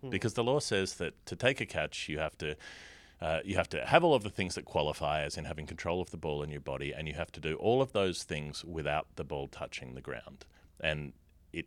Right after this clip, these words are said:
Speaker 2: specifically says that. It, and I think the way that we interpret it generally is that, like, say this is the ball. If you've caught it and you're holding it firmly in your hand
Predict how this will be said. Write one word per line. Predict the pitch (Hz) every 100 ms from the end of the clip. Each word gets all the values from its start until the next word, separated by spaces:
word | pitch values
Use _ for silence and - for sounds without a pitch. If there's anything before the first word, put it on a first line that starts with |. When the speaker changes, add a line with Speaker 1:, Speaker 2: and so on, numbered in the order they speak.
| -
Speaker 2:
specifically | - - - 117 - 85 78 71 71 - - -
says | - 64 -
that. | - - - 90
It, | 82 - 57 64 67
and | 95 101
I |
think | - 165
the | -
way | 160 123
that | 104
we | 87 92
interpret | 85 - 160 139 101 65
it | 60 58 - 104
generally | 104 92 80 73 71
is | 80 -
that, | 76 -
like, | 82 76 - -
say | - 85 78
this | 80 78 82 78
is | 71 - - - -
the | -
ball. | 71 90 73 - - -
If | 95 -
you've | 147 -
caught | - - 156
it | 104 82
and | 92
you're | 90
holding | 104 101 95
it | 73
firmly | - 98 95 90 87
in |
your | 85 78
hand | 95 90 80